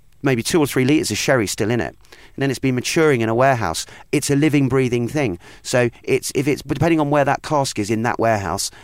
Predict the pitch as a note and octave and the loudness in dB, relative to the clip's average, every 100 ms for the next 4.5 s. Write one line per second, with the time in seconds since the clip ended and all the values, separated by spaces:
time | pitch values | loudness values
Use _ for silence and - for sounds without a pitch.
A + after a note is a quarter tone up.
0 | - B2 C3 B2 A#2+ A#2+ - - - - | -4 2 4 2 0 0 -2 -10 -20 -10
1 | B2 D3 - B2+ - - C3+ A2+ - F3+ | -6 -4 -2 -4 -6 -4 -2 -2 0 0
2 | G#2+ - - - - - - _ - B2 | 0 -6 -20 -20 -20 -20 -20 _ -14 -8
3 | E3+ D3+ B2+ D3 E3 D3 - D3 D#3 E3 | -4 -2 -2 -2 -2 -2 -4 -4 -2 -2
4 | C#3+ F3+ - - - | 0 -2 -2 -8 -10